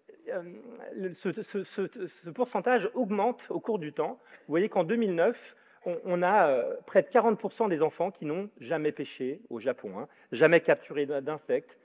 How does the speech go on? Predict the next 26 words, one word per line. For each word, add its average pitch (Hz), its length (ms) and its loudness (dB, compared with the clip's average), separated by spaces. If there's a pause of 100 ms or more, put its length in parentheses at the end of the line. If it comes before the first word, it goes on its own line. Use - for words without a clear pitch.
(120)
une 147 100 -10
trentaine 185 340 0
de 156 100 4
pourcents 180 440 0
qui - 120 -10
n'ont 139 120 -2
pas 160 140 4
pris - 180 -12
du 135 140 -14
temps 202 240 4
pour 156 200 0
observer 156 340 0
des 143 140 0
oiseaux. 117 300 0 (280)
Donc - 220 -6 (220)
les, 180 180 -4
les, 208 160 -10
les, 202 300 -10
les 196 280 -2
études 220 300 -4
vraiment 208 300 2
convergent 208 640 2
sur - 180 0
le 208 60 4
plan 196 180 0
international 165 840 0